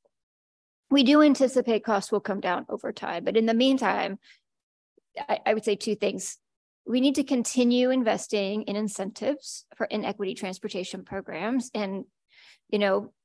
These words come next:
the state, and by that I mean both the legislature and the executive branch, have been doing that. It's just a matter of continuing those investments, and those investments will probably have to happen for a long time. Um, in addition, I would say, you know, one of the things,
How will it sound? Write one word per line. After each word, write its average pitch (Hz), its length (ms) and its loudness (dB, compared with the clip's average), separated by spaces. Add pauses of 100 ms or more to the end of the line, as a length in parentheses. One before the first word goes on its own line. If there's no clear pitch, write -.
the 208 120 -4
state, 208 500 2
and 196 180 -6
by 202 140 0
that 202 180 0
I 202 100 -2
mean 190 160 -8
both 190 180 -4
the 233 60 -4
legislature 196 680 -4
and 202 180 -6
the 208 60 -4
executive 196 440 -6
branch, 202 280 -8
have 226 160 -4
been 214 160 -2
doing 196 300 -4
that. 190 280 -4
It's 208 100 -12
just - 240 -6
a 220 60 -4
matter 202 300 -2
of 196 280 -4 (540)
continuing 214 1000 0
those 208 280 2
investments, 220 640 -2
and 202 100 -4
those 196 140 -4
investments 196 380 -4
will 202 80 -8
probably 190 280 -8
have 185 160 -12
to 202 80 -14
happen 208 320 -6
for 214 160 -2
a 220 60 2
long 208 240 -2
time. 196 380 -4 (680)
Um, 226 240 2 (160)
in 262 120 4
addition, 285 460 2 (160)
I 226 160 4
would 220 160 4
say, 214 520 2
you 240 100 2
know, 233 100 2
one 254 140 6
of 269 80 4
the 254 80 0
things, 233 420 -2